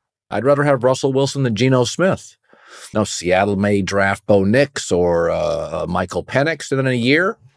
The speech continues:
I feel again like Seattle won. But if Denver doesn't hire Nathaniel Hackett, that never looks like a landslide that it did briefly. Let's go back to the Cowboys.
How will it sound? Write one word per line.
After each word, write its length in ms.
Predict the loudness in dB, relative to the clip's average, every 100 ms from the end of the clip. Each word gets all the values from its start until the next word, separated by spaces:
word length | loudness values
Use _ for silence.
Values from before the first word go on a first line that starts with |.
| -4
I 140 | -2
feel 500 | 0 2 4 4 0 _ _ _ -2
again 720 | -2 2 2 2 0 -4 -18 _ _ -4
like 200 | -2 -2
Seattle 460 | -4 -4 -4 -4 -6
won. 300 | -6 -8 -14 _ _ _ -20 -20 -20 _ -2
But 100 | 0
if 100 | 2
Denver 320 | 2 2 2
doesn't 340 | 4 2 2
hire 360 | -2 0 2 0
Nathaniel 480 | -2 -2 -2 -2 -4
Hackett, 420 | -2 -2 -4 -10 _ _ _ _ -4
that 180 | -4
never 340 | 0 0 0 -2
looks 380 | -2 -2 -2 -2
like 340 | -2 -2 -4 -4
a 60 |
landslide 920 | 0 0 0 -2 -4 -4 -4 -8 -10 -16 _ _
that 100 | -4
it 160 | -4 0
did 340 | 0 0 -2
briefly. 480 | -4 -4 -6 -16 -20 _ -2 0 0 -2 -10 _ -2
Let's 140 | 0
go 100 | 2
back 180 | 2 2
to 40 | -2
the 80 | -6
Cowboys. 600 | -4 -4 -8 -12 -14